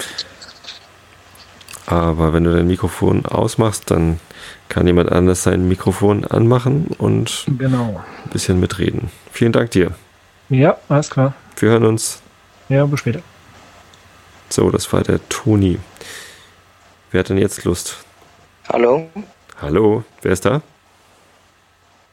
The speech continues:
Speaker 3: Ja, hier ist nochmal der Robert.
Speaker 1: Ah, hallo. Ey, Mann, das ist jetzt besser. Jetzt kann ich dich hören.
Speaker 3: Ja, ich hab,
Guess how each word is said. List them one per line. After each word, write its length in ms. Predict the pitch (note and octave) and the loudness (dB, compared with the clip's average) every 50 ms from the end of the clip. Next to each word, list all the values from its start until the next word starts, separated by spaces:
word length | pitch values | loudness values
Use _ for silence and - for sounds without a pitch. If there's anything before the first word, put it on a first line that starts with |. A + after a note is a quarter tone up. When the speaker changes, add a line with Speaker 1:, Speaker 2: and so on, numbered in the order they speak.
| _ _ _ _ _ _ _ _ _ _ _ | _ _ _ _ _ _ _ _ _ _ _
Speaker 3:
Ja, 200 | - C#3 D#3+ E3+ | 0 2 2 4
hier 200 | D#3 B2+ C#3+ D#3 | 2 2 2 2
ist 100 | D#3+ C#3+ D3 | 2 0 -2
nochmal 240 | D3+ C#3+ - - - | -6 -4 -4 -4 -2
der 100 | C#3 C3 | -2 0
Robert. 540 | B2+ D3 E3+ F3+ C#3+ A2+ G#2 G#2 - - - _ _ _ _ _ _ _ - | 2 2 4 4 4 2 0 -2 -4 -10 -20 _ _ _ _ _ _ _ -4
Speaker 1:
Ah, 160 | G#2+ G#2+ G#2 - - | -4 -4 -4 -2 2
hallo. 300 | G#2+ A2 G2 D2+ - - _ | 2 4 2 2 -2 -6 _
Ey, 240 | - A#2+ B2 G2+ E2+ D#2 D#2+ - - | 0 2 2 2 0 -2 -6 -10 -12
Mann, 360 | E2+ E2 F#2 A2 C3 G2 E2 | -8 -4 -2 -2 -2 -2 -2
das 180 | E2 F#2+ G2+ A2 | -4 -6 -6 -8
ist 160 | A2 - - | -10 -10 -8
jetzt 140 | A#2 - - | -10 -6 -6
besser. 240 | A2+ A2 - - - - - - - _ - _ _ _ - | -6 -8 -8 -10 -16 -20 -20 -20 -20 _ -20 _ _ _ -12
Jetzt 160 | - - - | -12 -6 -4
kann 100 | G#2+ G#2 | -2 -2
ich 100 | G2 - | -2 -4
dich 180 | G2 F2+ - | -8 -6 -4
hören. 240 | G#2+ G2 E2 D#2+ F2+ - _ _ _ _ _ _ _ _ _ _ _ _ _ _ - | -4 -4 -4 -6 -10 -16 _ _ _ _ _ _ _ _ _ _ _ _ _ _ -2
Speaker 3:
Ja, 240 | C#3 C#3+ F3 G3 F#3 - - - - | 2 2 2 2 0 -2 -8 -12 -10
ich 180 | - - - | -8 -4 -4
hab, 100 | D#3+ D#3+ | -4 -4